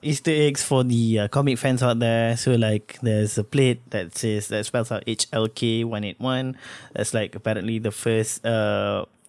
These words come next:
full-on appearance for Wolverine in the comics, uh, which is the Hulk, uh, issue number one eight one.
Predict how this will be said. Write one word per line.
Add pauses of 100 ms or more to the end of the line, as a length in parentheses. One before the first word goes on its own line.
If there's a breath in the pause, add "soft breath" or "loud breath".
(200)
full-on
appearance
for
Wolverine
in
the
comics, (300 soft breath)
uh,
which
is
the
Hulk, (160)
uh,
issue
number
one
eight
one.